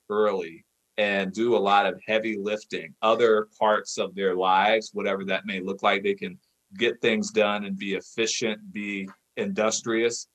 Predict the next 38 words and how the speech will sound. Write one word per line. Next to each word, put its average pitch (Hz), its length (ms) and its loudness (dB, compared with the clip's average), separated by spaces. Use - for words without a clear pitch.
They 113 140 6
may 135 160 2
find 123 380 2
that 110 100 -8
they 117 140 2
have 117 240 2
more 110 500 0
of 110 160 0
a 104 120 -2
reserve. 101 680 0
Their 104 140 -4
cup 127 440 2
is 127 220 0
able 113 320 4
to 110 180 -4
be 110 460 -6
more 110 180 4
full 123 400 2
because 107 320 0
they'll 107 260 2
know 120 360 2
that 107 180 -6
when 107 140 -10
they 104 120 -2
are 113 220 4
working 110 400 0
with 98 160 -10
other 92 280 -2
people, 120 600 -4
they 131 160 6
are 135 120 6
more 123 220 0
available 117 640 0
because 110 380 2
they 110 300 4
have 107 220 -2
managed 104 560 -6
other 101 380 0